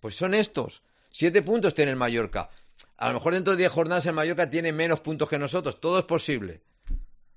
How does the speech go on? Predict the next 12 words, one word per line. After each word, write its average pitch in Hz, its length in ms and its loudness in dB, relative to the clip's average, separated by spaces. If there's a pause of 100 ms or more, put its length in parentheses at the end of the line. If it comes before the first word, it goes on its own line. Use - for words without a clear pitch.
(120)
Pero 127 160 -2
de 131 60 0
momento, 165 360 2
para 156 160 2
superar 123 380 2
al 180 40 2
Mallorca, 185 380 2
tenemos 156 260 0
que 170 120 -2
ganar 175 440 0 (1700)
dos 147 140 0
partidos. 87 500 -8